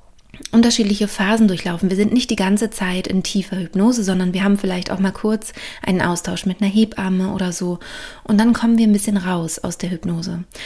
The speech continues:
Und da können wir einen Unterschied feststellen. Und häufig erzählen die Frauen, ja, es ist einfach ungleich stärker, der Schmerz, wenn ich nicht in Hypnose bin.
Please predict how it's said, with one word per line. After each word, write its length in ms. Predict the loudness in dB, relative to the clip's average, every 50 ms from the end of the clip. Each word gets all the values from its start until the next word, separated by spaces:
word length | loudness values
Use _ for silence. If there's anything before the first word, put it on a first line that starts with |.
| -16 -10 -4
Und 120 | -2 0
da 120 | 0 0 0
können 240 | 0 2 4 4
wir 80 | 6 6
einen 100 | 6 4
Unterschied 500 | 6 6 4 4 4 0 -2 -4 -4 -6
feststellen. 760 | -6 -6 -6 -6 -6 -8 -8 -6 -6 -6 -6 -6 -6 -8 -10 -12 -18 -20 -20 -18 -18 -18 -18 -20 -20 -20 _ 0
Und 520 | 2 4 6 6 4 4 2 0 -6 -10 -14 -20 _ -20 -20 -20 -16 -12 -4 -2
häufig 520 | 0 0 0 0 0 -2 -2 -2 -2 -4
erzählen 460 | -4 -4 -4 -2 0 2 2 2 2
die 80 | 0 -2
Frauen, 460 | -6 -8 -8 -6 -6 -4 -4 -4 -2
ja, 200 | -2 -4 -4 -4
es 120 | -6 -4
ist 340 | -4 -4 -4 -4 -6 -4 -2
einfach 580 | 0 0 0 0 -2 -4 -4 -4 -6 -10 -12 -14 -18 -20 -20 -20 -20 -20 -20 -20 -20 _ _ _ _ -18 0
ungleich 640 | 4 6 8 8 8 8 6 4 0 -4 -4 -2 -4 -4
stärker, 720 | -2 -2 -2 -2 -2 -4 -2 -2 0 0 0 -2 -4 -8 -12 -20 -20 -20 -20 -20 -20 -18 _ 0
der 100 | 0 0
Schmerz, 680 | 0 0 0 0 0 0 -2 -2 -4 -4 -6 -14 -16 -14 -16 -18 -20 -20 -18 -4
wenn 140 | -2 -2 0
ich 120 | 0 6 6
nicht 200 | 6 6 6 4
in 100 | 0 0
Hypnose 440 | 0 0 -2 -4 -4 -4 -6 -6
bin. 220 | -6 -6 -8 -8